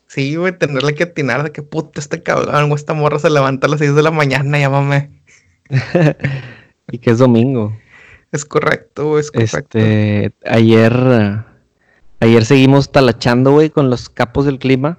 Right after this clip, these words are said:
Speaker 2: Viernes, sábado, ayer ya me tocó de que fui a hacer un, un, un jale, andaba ya pa San Peter.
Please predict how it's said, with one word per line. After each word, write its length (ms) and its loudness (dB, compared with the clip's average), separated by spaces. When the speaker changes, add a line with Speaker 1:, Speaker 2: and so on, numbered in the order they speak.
Speaker 2:
Viernes, 760 -2
sábado, 800 -2
ayer 360 0
ya 120 0
me 80 -2
tocó 480 -4
de 120 -4
que 160 -6
fui 180 -6
a 40 -4
hacer 280 -4
un, 600 -8
un, 180 -8
un 360 -6
jale, 480 -2
andaba 240 -4
ya 160 -2
pa 260 0
San 220 2
Peter. 600 0